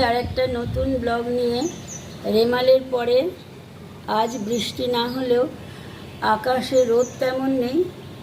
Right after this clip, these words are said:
কিন্তু বৃষ্টিও নেই। আশপাশে বেশ ভালোই হাওয়া দিচ্ছে। আজকে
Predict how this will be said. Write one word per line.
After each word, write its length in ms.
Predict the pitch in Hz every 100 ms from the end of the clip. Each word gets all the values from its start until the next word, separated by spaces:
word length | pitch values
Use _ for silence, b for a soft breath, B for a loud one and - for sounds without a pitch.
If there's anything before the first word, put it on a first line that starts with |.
| -
কিন্তু 320 | 240 240 240 262 226
বৃষ্টিও 540 | 247 - - 269 262 254
নেই। 140 | 240 320 - - - - - - - - - 220
আশপাশে 400 | 214 - 233 247 240
বেশ 140 | 247 202
ভালোই 300 | 214 220 240 247
হাওয়া 260 | 233 226
দিচ্ছে। 380 | 226 247 - - 220 - - - - - - - - - - - - - - - - - - 247
আজকে 260 | 247 233